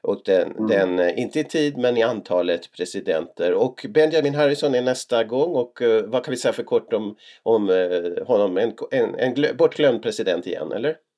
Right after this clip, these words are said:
Speaker 2: Ja, det är han ju nog. Ehm, och det, det är lite lustigt mot bakgrund av att han är ändå den president som den liksom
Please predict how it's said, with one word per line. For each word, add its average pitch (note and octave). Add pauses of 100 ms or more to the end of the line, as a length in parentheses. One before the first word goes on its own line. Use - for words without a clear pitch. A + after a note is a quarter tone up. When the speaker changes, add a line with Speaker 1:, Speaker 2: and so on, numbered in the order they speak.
(960)
Speaker 2:
Ja, B2+
det C3
är C#3
han D#3
ju C#3
nog. A#2 (160)
Ehm, A#2+ (600)
och A#2
det, A#2+ (720)
det B2+ (320)
är B2
lite C3 (480)
lustigt A#2+
mot G#2+
bakgrund A2
av G#2+
att G#2 (340)
han A#2+
är B2
ändå A#2+
den A#2 (320)
president A#2 (300)
som G#2+ (360)
den G2+
liksom G2+